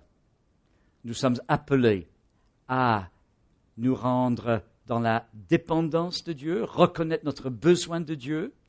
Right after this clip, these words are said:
Certes, nous sommes appelés également à nous laisser influencer, imprégner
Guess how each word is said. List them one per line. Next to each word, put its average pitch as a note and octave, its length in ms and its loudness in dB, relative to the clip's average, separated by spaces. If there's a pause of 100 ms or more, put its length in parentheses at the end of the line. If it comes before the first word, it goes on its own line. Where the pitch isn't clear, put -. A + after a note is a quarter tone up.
(380)
Certes, F#3 580 2 (480)
nous C3+ 100 -2
sommes C#3+ 240 -2
appelés D#3 360 -2
également E3 580 6 (220)
à C#3+ 80 2
nous D#3+ 160 4
laisser D#3+ 760 4 (2250)
influencer, F3 760 0 (120)
imprégner E3 920 0